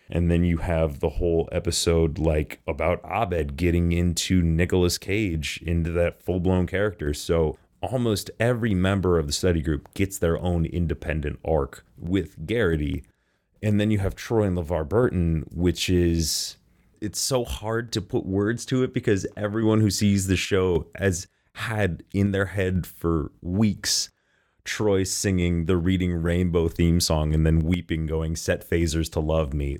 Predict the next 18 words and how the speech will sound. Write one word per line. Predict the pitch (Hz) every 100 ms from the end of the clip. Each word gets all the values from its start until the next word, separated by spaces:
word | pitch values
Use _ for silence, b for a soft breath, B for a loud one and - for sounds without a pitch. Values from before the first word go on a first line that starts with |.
| _ -
It's | 101 - -
one | 113 107 117 123
of | 110
the | 101
first | - 113 107 -
things | 101 90
you | 92
quote | 85 - 117 107 90 85
when | 95 95
you | 95
start | 92 95 87
watching | 92 92 - 90
this | 82
show | - - 101 95
because | 80 85 92 80
it's | 80 -
just | - 82
so | - - - 104 101 95 90 80